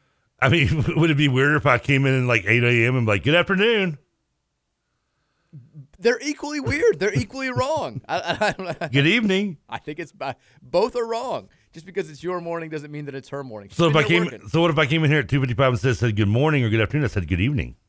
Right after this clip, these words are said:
Speaker 2: It'd be weird. It's wrong. Again, it's like saying "Happy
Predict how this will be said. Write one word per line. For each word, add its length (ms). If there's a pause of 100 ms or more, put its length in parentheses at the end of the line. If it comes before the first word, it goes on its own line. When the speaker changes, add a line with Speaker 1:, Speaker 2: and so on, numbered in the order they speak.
(360)
Speaker 2:
It'd 160
be 160
weird. 600
It's 160
wrong. 520 (140)
Again, 280
it's 140
like 140
saying 480 (340)
"Happy 600